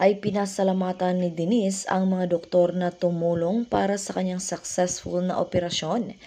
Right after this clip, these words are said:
Ang celebrity doctors na sina Doctor Ivy at Doctor Z Tio na ngayon ay nagbabakasyon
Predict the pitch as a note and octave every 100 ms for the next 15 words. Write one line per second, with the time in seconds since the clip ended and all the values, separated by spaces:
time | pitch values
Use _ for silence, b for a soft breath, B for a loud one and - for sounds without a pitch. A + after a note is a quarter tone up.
0 | B B B - F#3+ F#3 F#3 F3+ F3+ F#3
1 | F3+ E3 E3+ E3+ - F3 C4+ - B B
2 | B - G3 G3 F#3 E3+ D#3+ F3+ F3+ -
3 | F3+ - D#3+ D#3+ D#3 E3+ F#3+ - F3 -
4 | F3+ F3 - F3 E3+ D#3+ F#3 F3 F3 -
5 | A#3+ C#4+ F3+ B3 B B B - F#3 F3+
6 | F#3+ F3 E3+ A3+ G#3 G3 - F3+ F3 E3+
7 | F3+ F3 F3 E3+ E3+ - C#4 G#3+ A#3+